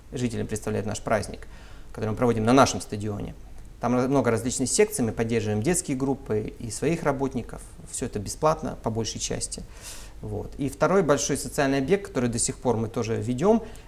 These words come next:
это профилакторий. Ну, наверное, это устаревшее советское название, может,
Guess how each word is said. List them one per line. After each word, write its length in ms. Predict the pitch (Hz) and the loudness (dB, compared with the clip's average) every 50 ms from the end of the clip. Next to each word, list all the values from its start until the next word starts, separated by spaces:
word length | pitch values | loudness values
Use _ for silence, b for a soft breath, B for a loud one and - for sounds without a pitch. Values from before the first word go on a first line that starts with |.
| B - | B -6
это 300 | 139 131 - - 131 113 | -6 -4 -2 0 -2 0
профилакторий. 840 | - 123 117 - 139 135 131 - - - 214 214 214 214 190 165 - | 0 -2 -2 0 2 2 2 4 6 8 10 10 10 8 4 2 0
Ну, 100 | - 196 | 0 2
наверное, 380 | 170 143 135 139 135 117 120 117 | 2 4 4 4 4 4 4 2
это 120 | 117 135 | 2 2
устаревшее 460 | 131 - - 151 151 139 - - - | 0 0 2 2 2 2 0 0 -4
советское 400 | - - 135 135 135 131 - - | -2 0 0 0 0 0 -2 -2
название, 460 | 139 139 147 143 160 196 208 175 135 123 | 0 0 0 0 2 2 2 2 4 2
может, 180 | 120 117 - | 2 0 -2